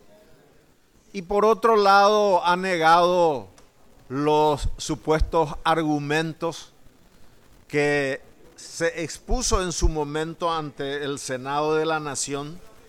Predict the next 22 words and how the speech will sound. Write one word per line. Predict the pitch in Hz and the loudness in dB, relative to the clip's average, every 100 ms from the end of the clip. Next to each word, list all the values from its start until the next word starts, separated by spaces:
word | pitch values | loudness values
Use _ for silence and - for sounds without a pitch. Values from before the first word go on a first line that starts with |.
| - - - - | -20 -20 -20 -12
para | - 143 156 | -4 0 0
justificar | 160 151 165 147 156 - 143 | -2 -8 -8 -6 -6 -2 0
la | 151 147 | 2 0
pérdida | 139 143 147 143 139 | 0 0 2 4 4
de | 139 | 2
investidura. | 135 127 - 120 107 101 80 - - - - - - _ _ _ _ _ | 0 4 4 2 -6 -8 -12 -18 -20 -20 -20 -20 -20 _ _ _ _ _
En | 127 147 | -6 -2
el | 175 | 0
primer | 185 180 208 220 | 0 4 4 4
caso | 208 214 - 226 | 4 4 4 4
de | 226 | 4
la | 220 208 | 4 4
arbitrariedad | 208 190 208 196 180 170 170 185 185 - - - - - | 0 -2 4 4 4 4 6 4 2 -4 -20 -20 -20 -16
por | - 143 | -6 0
la | 151 | 2
violación | 156 160 160 160 147 160 165 175 175 165 - - - - - - _ | 2 2 2 0 -2 0 2 0 -4 -12 -20 -20 -20 -20 -20 -20 _
de, | 104 120 135 139 139 135 - - - _ - - - _ - | -6 -4 -2 -2 -2 -4 -6 -14 -20 _ -20 -20 -20 _ -10
la | 131 151 | 0 0
res-, | 160 151 - | 0 -4 -8
de | 160 143 | -6 -4
una | 190 214 220 | -2 0 2
resolución | 202 196 - 185 175 - - 170 165 151 | 2 2 0 2 2 0 4 4 4 -2